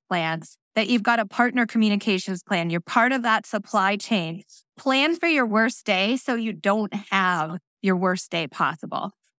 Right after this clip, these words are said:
So I really break it into those buckets. Understand your attack surface, understand your vulnerabilities, make sure you've twenty-four by seven detection and threat response so that you're ready when those threats come in. And then finally, test those defenses,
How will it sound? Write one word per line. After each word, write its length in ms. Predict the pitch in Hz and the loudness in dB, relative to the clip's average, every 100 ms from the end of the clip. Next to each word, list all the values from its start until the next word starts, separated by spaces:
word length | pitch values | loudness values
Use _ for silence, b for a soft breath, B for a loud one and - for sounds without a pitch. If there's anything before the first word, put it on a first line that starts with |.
| _ | _
So 160 | - 277 | 0 2
I 60 | |
really 280 | 277 330 392 | 2 2 0
break 260 | 247 254 240 | 2 0 0
it 60 | |
into 220 | 226 214 202 | -2 0 0
those 200 | 185 175 | -2 -2
buckets. 440 | 143 160 - - _ - | -6 -6 -12 -16 _ 0
Understand 600 | 247 285 302 - 277 262 | 2 2 0 2 4 4
your 80 | 247 | 2
attack 360 | 226 220 202 | 2 0 0
surface, 420 | - 190 196 196 - - | -2 -4 -2 -4 -4 0
understand 600 | 233 269 285 - 254 240 | 2 2 2 0 0 0
your 100 | 220 | 0
vulnerabilities, 840 | 202 202 185 180 175 170 170 175 - _ _ _ - | 2 2 2 0 0 0 -2 -4 -8 _ _ _ 2
make 280 | 220 277 311 | 2 2 -2
sure 160 | 302 | 0
you've 240 | 294 262 - | 2 0 -2
twenty-four 500 | - 214 220 220 208 | -2 0 0 0 0
by 180 | 196 | 0
seven 360 | 196 196 175 180 | -2 -2 -2 -2
detection 520 | 170 - 196 - 208 | -6 -2 -4 0 0
and 160 | 190 196 | 0 2
threat 240 | 190 - | 0 0
response 580 | 190 180 - 180 170 - | -2 -4 0 0 0 -2
so 80 | 196 | -4
that 160 | 185 | -2
you're 140 | 214 208 | -2 -2
ready 440 | 202 185 226 240 | -2 0 0 0
when 160 | 220 208 | 0 0
those 180 | 190 - | 0 -2
threats 320 | 185 185 - | -2 -2 -4
come 240 | - 175 | -2 0
in. 280 | 170 165 160 - _ | 0 -4 -8 -16 _
And 140 | 240 247 | 4 6
then 140 | 254 | 6
finally, 540 | 240 240 240 262 254 226 | 4 2 2 0 0 -2
test 380 | - 214 214 - | -2 0 0 -2
those 200 | 202 202 | -4 -2
defenses, 680 | 185 - 180 196 147 160 | -4 -2 -2 -2 -6 -8